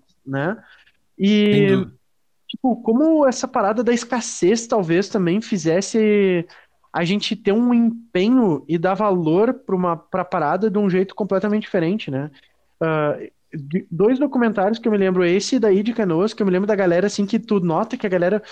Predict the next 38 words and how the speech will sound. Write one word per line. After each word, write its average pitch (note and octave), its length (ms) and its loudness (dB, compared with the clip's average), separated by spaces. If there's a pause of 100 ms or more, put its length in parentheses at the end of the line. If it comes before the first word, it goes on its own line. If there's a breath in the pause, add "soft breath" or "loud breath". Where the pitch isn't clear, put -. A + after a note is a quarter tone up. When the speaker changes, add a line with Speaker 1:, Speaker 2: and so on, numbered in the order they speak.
(220 loud breath)
Speaker 1:
tipo G#3+ 140 -2
assim, A3+ 160 2
mano, G#3 300 2
quando G#3 180 2
chegava F#3 340 -2
um A#3+ 120 2
disco G3+ 420 0
novo G#3+ 240 2
na A3+ 140 2
loja F#3+ 280 2
de F#3+ 200 -4
disco F3 400 -2
ali, F#3+ 300 2 (420 loud breath)
da-, F#3+ 120 0
tipo G3 480 -2
assim, G#3+ 300 0
aquele G3 320 0
disco A#3 400 0
que A#3+ 140 0
veio G#3 460 2
lá G3+ 180 2
dos A#3+ 160 -2
Estados A#3 240 0
Unidos, A3 260 2
que C4 80 0
o A3+ 160 2
cara A3+ 340 0
da-, A3 280 0
se - 140 -4
esforçou A3+ 420 -2
pra C4 120 -4
conseguir A#3 320 -4
pra A#3 140 -2
botar A#3 220 -2
na G#3+ 100 -2
loja F#3+ 400 2
ali, D3 140 -4
sabe? C#3 320 -6